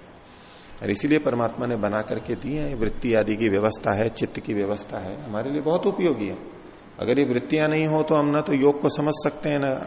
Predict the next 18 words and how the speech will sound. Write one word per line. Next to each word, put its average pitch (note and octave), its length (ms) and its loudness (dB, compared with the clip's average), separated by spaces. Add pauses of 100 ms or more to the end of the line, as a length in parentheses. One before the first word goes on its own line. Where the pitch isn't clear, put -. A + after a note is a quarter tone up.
(140)
आचरण C#3+ 320 -2
कर C#3 160 -2
सकते A#2 360 -6
हैं। A2+ 80 -12 (340)
वृत्ति C3 240 2
निरोध C3 340 2
तो D3+ 80 0
आगे B2+ 240 2
की C#3 120 -4
बात A#2+ 280 -4
है, - 140 -12
हम A2 280 -4
योग B2+ 220 2
को D#3+ 60 2
ही D#3+ 80 4
नहीं E3 120 0
समझ D3+ 220 -2
सकेंगे, G#2+ 420 -8